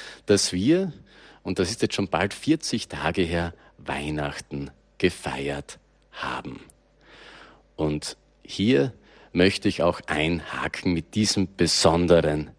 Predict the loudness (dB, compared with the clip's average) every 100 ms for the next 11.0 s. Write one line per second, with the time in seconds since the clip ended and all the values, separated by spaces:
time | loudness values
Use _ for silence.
0 | _ _ -6 -2 -2 -2 -6 -14 -20 -20
1 | -4 -4 -2 2 4 4 2 -4 _ _
2 | _ _ _ _ _ _ -8 2 4 4
3 | 2 0 0 2 2 0 -4 -6 -4 -4
4 | -4 -8 -12 -10 -8 -8 -10 -12 -16 -8
5 | -6 -6 -12 -14 -20 -20 -20 -14 4 4
6 | 4 -2 -12 _ _ _ -6 -4 -4 0
7 | 0 0 -6 _ _ _ _ _ _ _
8 | _ -20 -20 -20 2 4 4 0 -2 0
9 | 0 0 -2 0 0 -2 -2 -2 -2 -8
10 | -2 0 2 0 -4 -4 -4 -6 -10